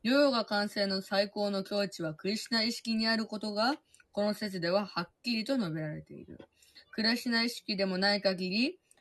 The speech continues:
感覚を制御することは絶対にできない。」そうですね。「前節でも触れたが、偉大な聖者ドゥルバーサムニは、マハラージャ・アンバリシャーに口論を挑んだのだが、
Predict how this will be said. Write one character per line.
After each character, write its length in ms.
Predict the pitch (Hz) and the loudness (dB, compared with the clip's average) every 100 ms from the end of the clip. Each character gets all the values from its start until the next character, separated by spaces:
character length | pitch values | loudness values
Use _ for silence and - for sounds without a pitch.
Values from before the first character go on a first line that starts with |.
| - | -6
感 240 | 214 208 | 2 2
覚 280 | 220 208 208 | 2 -2 0
を 100 | 202 | -2
制 300 | 220 220 190 | 0 0 0
御 80 | 175 | -4
す 160 | - | -4
る 120 | 180 175 | -6 -2
こ 140 | 185 | -2
と 120 | 220 | 0
は 140 | 247 220 | 0 0
絶 240 | 180 156 | 0 -4
対 220 | - 190 190 | 0 0 0
に 200 | 202 185 | -2 -2
で 120 | 156 | -4
き 140 | 165 | -4
な 140 | 165 147 | -6 -6
い。」 100 | - _ | -10 _
そ 160 | - 147 | -14 -12
う 40 | |
で 80 | 151 | -12
す 120 | - | -14
ね。 180 | 165 175 _ _ _ - | -14 -16 _ _ _ -4
「前 260 | 226 254 254 | 2 2 2
節 260 | 233 214 | -2 -4
で 100 | 190 | -4
も 140 | 185 180 | -4 -4
触 140 | 180 | -2
れ 120 | 208 | 0
た 140 | 220 208 | 2 0
が、 220 | 170 175 | 0 -2
偉 120 | 180 | 0
大 240 | 214 233 | 2 2
な 140 | 247 247 | 2 -2
聖 280 | - 240 202 | 0 2 2
者 160 | 160 | 0
ド 120 | 160 175 | -2 0
ゥ 40 | |
ル 140 | 226 226 | 0 4
バ 200 | 233 233 | 4 2
ー 60 | |
サ 180 | 233 226 | 2 2
ム 140 | 220 | 2
ニ 140 | 220 175 | 2 2
は、 280 | 156 185 220 - _ - | 2 0 -2 -18 _ -8
マ 120 | 175 | -4
ハ 220 | 175 214 220 | 4 6 6
ラ 200 | 226 220 | 6 4
ー 40 | |
ジ 80 | 208 | 6
ャ・ 200 | 214 - | 6 6
ア 160 | - 196 | 4 4
ン 160 | 220 214 | 6 4
バ 140 | 220 | 4
リ 120 | 208 | 2
シ 180 | 180 - | -2 0
ャ 160 | 165 156 | 2 2
ー 40 | |
に 320 | 160 175 220 - _ _ | 0 0 -2 -4 _ _
口 220 | 247 247 | 2 4
論 220 | 208 175 | 2 0
を 60 | 160 | 0
挑 260 | 160 180 | -2 0
ん 80 | 185 | 0
だ 120 | 160 | -2
の 140 | 156 151 | -2 -4
だ 140 | 151 | -4
が、 280 | 151 175 247 | 0 0 0